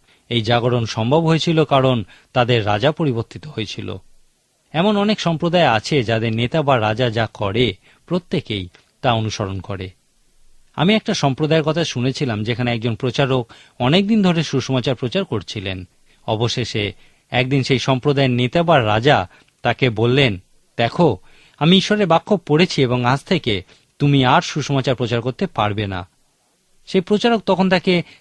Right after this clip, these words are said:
কারণ জিজ্ঞাসা করলে তিনি উত্তর দিয়েছিলেন, "আজ থেকে আমার লোকেদের কাছে আমি নিজেই ঈশ্বরের বাক্য প্রচার করব।" এরপর যখন তিনি তার লোকেদেরকে যীশু খ্রিস্টের কথা বলেছিলেন,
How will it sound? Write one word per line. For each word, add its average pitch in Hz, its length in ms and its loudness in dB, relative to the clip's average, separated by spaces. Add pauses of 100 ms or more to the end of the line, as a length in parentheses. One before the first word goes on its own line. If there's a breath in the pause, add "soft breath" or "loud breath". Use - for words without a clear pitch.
(100)
কারণ 151 320 4
জিজ্ঞাসা 175 420 2
করলে 165 280 2
তিনি 151 220 2
উত্তর 135 260 0
দিয়েছিলেন, 104 580 -2 (480)
"আজ 139 240 -2
থেকে 107 420 -2 (300 soft breath)
আমার 143 320 2
লোকেদের 196 420 0
কাছে 107 420 -4 (240)
আমি 127 280 2
নিজেই 131 460 2
ঈশ্বরের 131 300 0
বাক্য 113 300 -2
প্রচার 104 320 -8
করব।" 98 380 -8 (920)
এরপর 104 460 -2 (340 soft breath)
যখন 131 280 0
তিনি 123 220 -2
তার 120 140 0
লোকেদেরকে 120 560 -2
যীশু 117 280 -8
খ্রিস্টের 170 380 -4
কথা 151 240 -4
বলেছিলেন, 120 640 -4